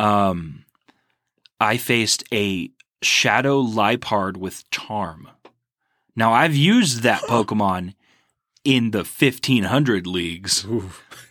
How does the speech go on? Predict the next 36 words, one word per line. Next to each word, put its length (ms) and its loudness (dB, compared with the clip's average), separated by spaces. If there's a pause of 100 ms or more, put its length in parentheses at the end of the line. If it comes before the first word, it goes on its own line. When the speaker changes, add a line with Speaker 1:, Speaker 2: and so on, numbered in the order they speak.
(220)
Speaker 1:
But 160 -4
not 320 2
in 100 -4
the 80 -4
five 340 0
hundreds. 500 -4
Speaker 2:
Love 220 2
the 160 -4
Speaker 1:
And 180 -2
Speaker 2:
itsy 140 -4
Speaker 1:
I, 320 4
Speaker 2:
bitsy 60 -10
Speaker 1:
the 40 -8
Speaker 2:
league. 240 0
Speaker 1:
only 380 4
way 220 6
that 120 2
I 140 4
won 340 0
a 200 2
match 360 0
in 120 -2
that 260 -2
is 420 -2 (100)
I 140 2
brought 360 2
in 420 -2 (440)
a 600 0 (720)
Obstagoon, 800 2 (180)
'cause 140 -6
I 100 2
do 240 2
have 260 0
a 120 -4
high 220 2
level, 640 0